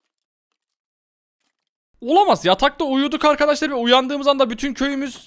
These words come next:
T N T şans bloklarına dönüşmüş. Şuna baksanıza, evlerin hepsi T N T'ye dönüşmüş arkadaşlar. Baltamız var. Şundan intikam alalım.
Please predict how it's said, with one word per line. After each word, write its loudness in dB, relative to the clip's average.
T -4
N -10
T -4
şans -2
bloklarına -2
dönüşmüş. -6
Şuna 0
baksanıza, -2
evlerin 0
hepsi -6
T -2
N -8
T'ye -4
dönüşmüş -8
arkadaşlar. -2
Baltamız -2
var. 0
Şundan -6
intikam -6
alalım. -4